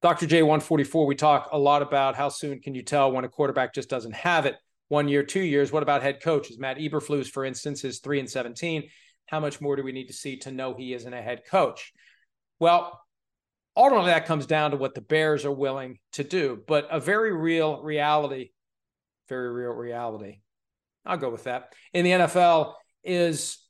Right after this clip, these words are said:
something that comes from one of the chapters of Playmakers, the Peter Principle, a satirical point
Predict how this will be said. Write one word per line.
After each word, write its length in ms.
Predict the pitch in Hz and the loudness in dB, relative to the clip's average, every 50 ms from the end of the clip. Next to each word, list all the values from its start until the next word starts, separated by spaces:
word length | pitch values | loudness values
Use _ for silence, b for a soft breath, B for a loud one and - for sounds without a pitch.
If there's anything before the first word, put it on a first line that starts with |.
| _ _ _ - | _ _ _ -12
something 340 | - - 202 175 165 170 160 | -4 -2 -2 0 0 0 -2
that 140 | 156 151 | -2 -2
comes 240 | - 156 156 147 143 | 0 0 0 0 -2
from 120 | - 151 143 | -6 -4 -4
one 120 | 143 139 | -4 -4
of 40 | 135 | -4
the 40 | 135 | -4
chapters 400 | - 156 156 143 143 - 123 113 | 0 2 2 2 2 0 -8 -8
of 100 | 110 - | -8 -2
Playmakers, 680 | - 180 185 160 135 127 110 - - _ - - - _ _ _ _ _ _ _ _ _ - | 0 0 2 2 0 -2 -4 -6 -12 _ -20 -20 -20 _ _ _ _ _ _ _ _ _ -2
the 100 | 143 143 | -2 -2
Peter 240 | 147 208 247 214 180 | 0 0 2 2 2
Principle, 640 | - - 147 123 - - - - 107 87 82 - - | 2 0 -2 -2 -2 -10 -12 -12 -14 -14 -12 -10 -8
a 80 | 165 | -6
satirical 640 | 156 - - 175 180 - 233 233 220 220 - 185 - | -4 -2 -2 -4 -2 0 2 2 2 2 0 -2 -4
point 420 | - - 151 143 139 139 143 143 | -2 -4 -2 -2 -2 -2 -4 -8